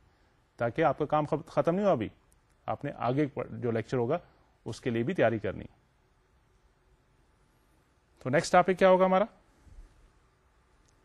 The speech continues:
The third P، the place،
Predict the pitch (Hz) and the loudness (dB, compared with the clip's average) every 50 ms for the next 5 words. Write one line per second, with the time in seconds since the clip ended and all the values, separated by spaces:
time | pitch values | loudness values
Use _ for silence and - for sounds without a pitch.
0 | _ - 143 131 - - 170 185 190 170 131 - - 120 107 - - - _ _ | _ -10 -10 -10 -4 2 4 6 6 6 4 0 -2 -4 -4 -6 -8 -14 _ _
1 | _ _ _ _ _ _ _ _ _ _ _ _ _ _ _ _ _ _ _ - | _ _ _ _ _ _ _ _ _ _ _ _ _ _ _ _ _ _ _ -8
2 | 131 - - 135 131 127 117 98 - - - - | -8 -6 -4 -2 -2 -2 -2 -4 -6 -10 -16 -18